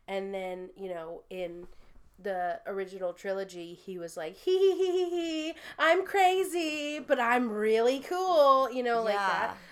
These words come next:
Speaker 1: So I did kind of like how he was. It seems like all Jedi, when they get old, though, they go crazy.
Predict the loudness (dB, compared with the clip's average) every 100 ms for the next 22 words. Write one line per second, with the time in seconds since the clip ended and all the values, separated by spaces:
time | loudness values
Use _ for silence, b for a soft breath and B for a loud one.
0 | -6 -2 -2 -2 -6 -6 -6 -4 -2 -4
1 | -4 -4 -4 -6 -8 -8 -10 -14 -8 -8
2 | -8 -10 -16 -20 b b b -4 -2 -2
3 | 0 2 0 2 2 2 2 -2 0 0
4 | 0 -2 -4 -4 -6 -4 -4 -6 -4 0
5 | 2 2 -2 -12 _ _ _ _ _ -8
6 | 0 2 2 -2 -2 -6 -12 -18